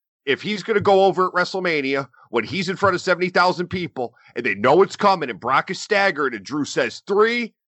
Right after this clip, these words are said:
two," that's gonna be a WrestleMania moment we're never gonna forget when he kicks Brock's head off and pins him.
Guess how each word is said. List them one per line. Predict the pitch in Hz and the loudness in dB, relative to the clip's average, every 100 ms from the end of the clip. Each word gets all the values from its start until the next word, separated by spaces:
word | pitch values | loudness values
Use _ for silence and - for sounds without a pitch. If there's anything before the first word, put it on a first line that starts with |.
| _ - | _ -6
two," | - 220 208 180 _ | -4 0 0 -2 _
that's | - 175 | -4 -2
gonna | - 175 | -2 -2
be | 170 | 0
a | 143 | 2
WrestleMania | 170 - 180 175 151 | 2 0 -4 -2 -2
moment | 139 143 143 | 0 0 0
we're | 135 | -2
never | 135 131 | -2 0
gonna | 135 123 | -2 -4
forget | 123 110 151 | -6 -2 0
when | 113 | 0
he | 101 | -6
kicks | 139 - | -8 -8
Brock's | - 127 - | -2 -2 0
head | 147 131 | -2 0
off | 104 92 | 0 -2
and | - | -4
pins | 117 | -4
him. | 85 | -4